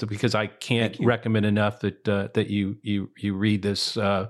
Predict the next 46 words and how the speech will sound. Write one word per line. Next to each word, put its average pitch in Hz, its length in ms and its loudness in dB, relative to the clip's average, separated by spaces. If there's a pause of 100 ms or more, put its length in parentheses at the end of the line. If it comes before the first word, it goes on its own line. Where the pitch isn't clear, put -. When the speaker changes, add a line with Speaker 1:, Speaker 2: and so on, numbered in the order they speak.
(460)
Speaker 1:
prescription 117 580 0
for, 107 260 0
uh, 117 200 4
not 131 180 2
only 120 220 2
the 104 160 2
alarm, 127 420 2
but 110 140 -4
the - 60 -8
prescription 107 600 -2
for - 100 -8
what 104 200 0
we 101 80 0
need 98 180 -2
to 90 60 -6
do 90 160 -4
to, 87 120 -8 (300)
to - 80 -16
take 104 280 -2
steps. - 500 -4 (300)
Speaker 2:
Yeah, 185 140 2
so 208 140 -2
let 226 100 4
me 247 80 0
just 190 240 2
say, 147 240 0
I 131 60 0
mean, 135 80 2
I 139 60 0
go 160 120 0
through 170 160 -2
the 147 100 0
thirty 143 280 2
steps, 131 380 -2
and, 139 100 2
uh, - 20 -2
you 147 100 2
know, 123 160 4
I 131 120 0
do 156 200 4
hope 139 160 2
people 131 220 0
read 120 160 4
the 117 80 0
book 120 300 0
'cause, - 260 -4